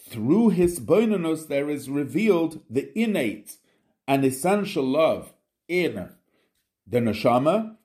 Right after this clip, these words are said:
which naturally wants to be enveloped in the Ein Sof Baruch Hu, and that is revealed, that Ahava Rabbah is revealed through the Avas Olam, through the Hisbonenus.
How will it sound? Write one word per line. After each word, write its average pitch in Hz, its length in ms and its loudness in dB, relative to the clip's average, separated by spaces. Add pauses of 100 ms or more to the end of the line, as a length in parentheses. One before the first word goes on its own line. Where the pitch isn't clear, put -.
(300)
which 131 420 -8 (1300)
naturally 147 800 0
wants 135 320 0
to 135 100 -2
be 120 160 0
enveloped 110 680 -2
in 120 160 -4
the 98 200 -6
Ein 113 160 -2
Sof 110 320 -4
Baruch 120 340 -2
Hu, 185 340 -4 (380)
and 85 200 -10
that 175 340 -6
is 147 220 -2
revealed, 175 720 2 (200)
that 143 260 -6
Ahava 143 480 -2
Rabbah 151 500 2 (720)
is 135 240 -4
revealed 151 760 2 (300)
through 170 580 0
the 139 120 -4
Avas 160 500 -2
Olam, 175 460 2
through 196 260 -2
the 156 120 -4
Hisbonenus. 143 880 -4